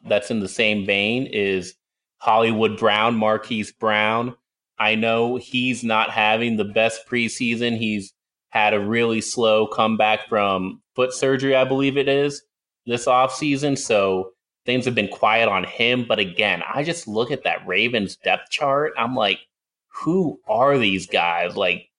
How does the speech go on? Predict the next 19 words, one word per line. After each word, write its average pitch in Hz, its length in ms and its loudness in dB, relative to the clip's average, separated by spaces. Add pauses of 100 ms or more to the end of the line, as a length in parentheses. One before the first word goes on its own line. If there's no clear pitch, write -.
Willie, 139 600 0 (240)
<laughs> - 260 -20
Willie 175 600 2
Snead 196 800 -2 (220)
and, 110 640 0 (920)
and 107 220 0
Seth 131 480 -2
Roberts, 151 520 2
you're 151 140 -2
gonna 156 280 0
tell 123 320 2
me 120 180 0
that 104 280 2
this 110 180 -2
guy 107 220 2
can't 104 360 0
move 101 260 -4
past 95 380 0
them. 95 320 -4